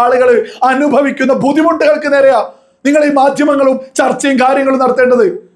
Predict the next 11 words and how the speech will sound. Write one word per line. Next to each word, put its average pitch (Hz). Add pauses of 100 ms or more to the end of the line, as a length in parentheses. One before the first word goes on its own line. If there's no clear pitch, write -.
(480)
ജാർഖണ്ഡിൽ 320
നിന്ന് 269
വന്നതിന്റെ 214
പിന്നാലെയാ 175 (300)
നമ്മുടെ 226
മാധ്യമങ്ങളൊക്കെ 208 (100)
തന്നെ. 143 (380)
ഇതിന്, 269 (260)
ഇതിന്റെ 254 (500)
പിന്നാലെ 302
വരില്ലല്ലോ, 415